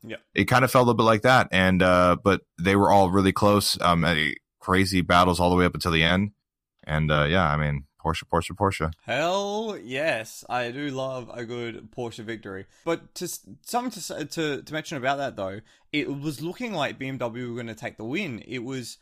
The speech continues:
Speaker 1: very, very tight on the fuel strategy until the rain came down, and that changed everything, really, um, because that was where the Porsche,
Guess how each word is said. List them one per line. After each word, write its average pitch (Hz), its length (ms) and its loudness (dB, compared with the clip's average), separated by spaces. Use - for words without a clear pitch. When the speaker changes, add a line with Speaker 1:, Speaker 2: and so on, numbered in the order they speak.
Speaker 1:
very, 151 360 -4
very 165 260 -8
tight 139 420 -8
on 123 160 -10
the 113 80 -12
fuel 139 320 -10
strategy 104 640 -10
until 170 720 -4
the 165 100 -4
rain 190 240 -4
came 156 220 -6
down, 92 280 -12
and 123 240 -8
that 143 220 -10
changed 151 600 -10
everything, 113 640 -12
really, 117 400 -8
um, 117 280 -6
because 120 360 -10
that 135 160 -6
was 139 400 -8
where 120 440 -4
the 113 140 -10
Porsche, 110 720 -8